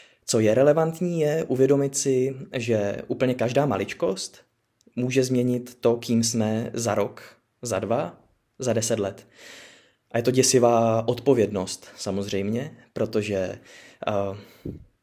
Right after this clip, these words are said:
teď by člověk si řekl, "Hele, tak jo, pojďme se nerozhodovat vůbec, nechme to nějak plynout, ať nás, eh,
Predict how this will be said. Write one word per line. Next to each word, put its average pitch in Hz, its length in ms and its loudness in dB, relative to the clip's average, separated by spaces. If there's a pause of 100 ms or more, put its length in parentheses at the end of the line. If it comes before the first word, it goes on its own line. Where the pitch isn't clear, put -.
(460)
teď - 400 -4
by 131 180 0
člověk 131 340 2
si 135 100 -2
řekl, 131 200 2
"Hele, 151 300 4
tak 143 200 -4
jo, 180 140 4
pojďme 147 420 0
se 143 180 -2
nerozhodovat 131 680 2
vůbec, 135 360 -2
nechme 143 280 0
to 135 100 -2
nějak 131 220 -2
plynout, 113 580 -2
ať 135 100 0
nás, 135 340 -2
eh, - 20 0